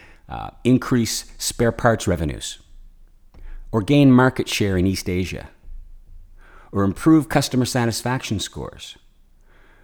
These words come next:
or to reduce con-, concession costs due to delays, or, or to improve operational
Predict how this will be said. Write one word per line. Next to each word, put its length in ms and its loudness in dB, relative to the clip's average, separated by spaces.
or 140 2
to 100 -2
reduce 400 2
con-, 220 -2
concession 480 0
costs 420 -4
due 200 0
to 100 0
delays, 500 -4
or, 220 -4
or 100 0
to 260 0
improve 480 0
operational 800 0